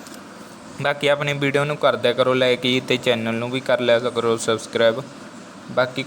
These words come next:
ਘੋੜੀ ਚੰਗੀ ਹੈ, ਤੁਸੀਂ ਦੇਖ ਸਕਦੇ ਹੋ, ਥੋੜ੍ਹੀ ਜਿਹੀ ਲਿੱਸੀ ਹੈਗੀ ਹੈ ਜ਼ਰੂਰ। ਬਾਕੀ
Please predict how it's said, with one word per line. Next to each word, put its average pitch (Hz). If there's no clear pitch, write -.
ਘੋੜੀ 143
ਚੰਗੀ 123
ਹੈ, 127
ਤੁਸੀਂ 127
ਦੇਖ 117
ਸਕਦੇ 123
ਹੋ, 143
ਥੋੜ੍ਹੀ 127
ਜਿਹੀ 139
ਲਿੱਸੀ 131
ਹੈਗੀ 117
ਹੈ 131
ਜ਼ਰੂਰ। 123
ਬਾਕੀ 127